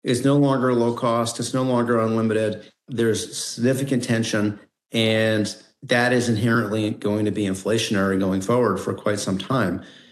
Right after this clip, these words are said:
It's something that we're gonna talk about in our capital market forecast. Um, one of our three themes is really gonna be on the trajectory of China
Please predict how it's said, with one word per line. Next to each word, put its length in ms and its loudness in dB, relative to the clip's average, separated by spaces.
It's 240 -2
something 200 4
that 120 4
we're 140 4
gonna 140 2
talk 300 0
about 240 0
in 60 2
our 100 0
capital 320 -2
market 280 0
forecast. 800 -2
Um, 200 -2
one 120 2
of 60 0
our 100 2
three 220 -4
themes 360 2
is 120 0
really 160 2
gonna 140 0
be 160 0
on 220 2
the 300 0
trajectory 600 2
of 120 2
China 520 0